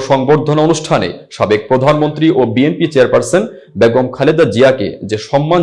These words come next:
জানিয়েছে তাতে গোটা জাতি আনন্দিত বলে মন্তব্য করেছেন দলটির মহাসচিব মির্জা ফখরুল ইসলাম আলমগীর। মির্জা ফখরুল ইসলাম আলমগীর বলেন, বেগম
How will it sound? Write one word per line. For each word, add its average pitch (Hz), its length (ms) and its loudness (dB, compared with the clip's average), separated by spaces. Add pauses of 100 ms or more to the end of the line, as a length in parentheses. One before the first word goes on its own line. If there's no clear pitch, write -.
জানিয়েছে 117 420 0 (140)
তাতে 113 180 2 (480)
গোটা 120 220 4 (180)
জাতি 113 260 2 (140)
আনন্দিত 101 260 -4 (140)
বলে 135 140 4 (340)
মন্তব্য 165 280 0 (100)
করেছেন 151 260 -2 (100)
দলটির 120 280 2 (160)
মহাসচিব 143 440 0 (120)
মির্জা 110 260 0 (160)
ফখরুল 131 300 -4
ইসলাম 101 300 -4
আলমগীর। 101 340 -2 (680)
মির্জা 135 280 2 (100)
ফখরুল 190 320 4
ইসলাম 185 220 2 (100)
আলমগীর 143 420 4
বলেন, 131 200 6 (300)
বেগম 131 300 4